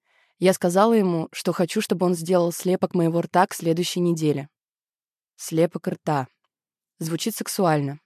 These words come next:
ответила я. «Всегда хорошо поставить человеку пару ультиматумов, чтобы узнать, насколько серьезно он настроен». Еще не успев ей ответить, я посмотрела в окно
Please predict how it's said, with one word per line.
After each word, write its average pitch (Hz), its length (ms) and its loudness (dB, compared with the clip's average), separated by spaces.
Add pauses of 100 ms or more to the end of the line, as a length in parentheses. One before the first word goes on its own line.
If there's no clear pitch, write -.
ответила 160 460 -4
я. 151 280 -6 (880)
«Всегда 220 340 4
хорошо 180 380 0
поставить 170 420 -2
человеку 170 480 0
пару 175 260 2
ультиматумов, 175 680 -2 (100)
чтобы 170 320 -4
узнать, 170 460 0 (100)
насколько 170 460 0
серьезно 170 480 0
он 160 120 2
настроен». 160 560 -4 (1000)
Еще 185 220 0
не 285 100 6
успев 233 320 2
ей 190 180 2
ответить, 214 600 -2
я 190 160 2
посмотрела 196 560 2
в 175 60 2
окно 208 400 0